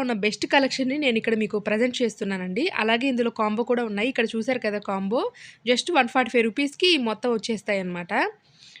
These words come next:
మనకి గోల్డ్ ఐటమ్ అయితే just వన్, టూ, త్రీ అలానే కొనుక్కుంటాము. ఆ తర్వాత ఇప్పుడు చూసినట్లయితే గోల్డ్ కాస్ట్ కూడా almost సెవెంటీ థౌజండ్, ఎయిటీ థౌజండ్కి వెళ్ళిపోతుంది. అదే మనము రోల్డ్ గోల్డ్ జ్యువెలరీ ఏమైనా తీసుకున్నట్లయితే నచ్చిన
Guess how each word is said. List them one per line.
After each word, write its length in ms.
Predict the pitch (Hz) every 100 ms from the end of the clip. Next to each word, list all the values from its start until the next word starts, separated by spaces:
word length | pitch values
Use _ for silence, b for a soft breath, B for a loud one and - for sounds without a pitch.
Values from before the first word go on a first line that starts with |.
| -
మనకి 200 | 247 247 247
గోల్డ్ 260 | 240 285 320
ఐటమ్ 220 | 302 262 247
అయితే 240 | 233 302 349 277
just 200 | 233 - 302 269
వన్, 140 | 233 226
టూ, 80 | 254 240
త్రీ 160 | 240 233 226 -
అలానే 260 | 208 220 254 254
కొనుక్కుంటాము. 580 | 220 202 208 196 180 240 440 B B B 226
ఆ 20 | -
తర్వాత 320 | 233 240 247 349
ఇప్పుడు 200 | 294 233 233 220
చూసినట్లయితే 560 | 247 269 254 233 208 233
గోల్డ్ 180 | 220 226 220
కాస్ట్ 220 | 233 - 233
కూడా 100 | 233
almost 320 | 208 220 226 240 214
సెవెంటీ 240 | 202 202 208
థౌజండ్, 260 | 202 214 226
ఎయిటీ 160 | 196 196 196
థౌజండ్కి 320 | 202 220 208
వెళ్ళిపోతుంది. 580 | 180 175 185 190 175 247 392 b b b b b b b
అదే 200 | 233 240 294
మనము 240 | 277 254 247 240
రోల్డ్ 180 | 233 262 277
గోల్డ్ 160 | 269
జ్యువెలరీ 240 | 233 240 247
ఏమైనా 180 | 226 214 214
తీసుకున్నట్లయితే 600 | 208 - 233 214 196 285 262
నచ్చిన 260 | 214 285